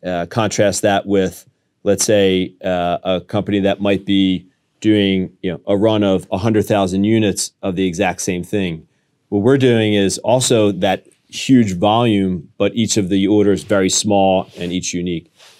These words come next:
So I think that's the, that's the big difference. And so relating it back to the first question, which is, well,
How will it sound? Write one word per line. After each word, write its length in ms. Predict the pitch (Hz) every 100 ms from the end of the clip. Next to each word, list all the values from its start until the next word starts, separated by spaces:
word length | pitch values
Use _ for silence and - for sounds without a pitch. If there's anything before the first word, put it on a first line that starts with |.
| _
So 140 | -
I 100 | 117
think 160 | 117 156
that's 220 | 135 127
the, 360 | - 107 101 92 -
that's 240 | 104 101
the 80 | 98
big 200 | 95 82
difference. 520 | 110 - 95 85 - _ _ _ _
And 180 | - 120
so 200 | - 127
relating 360 | 117 120 127 131
it 100 | 110
back 200 | 113 113
to 100 | 101
the 80 | 92
first 300 | - 214 -
question, 380 | 135 113 120
which 200 | 107 107
is, 220 | 113 104 95
well, 300 | 107 95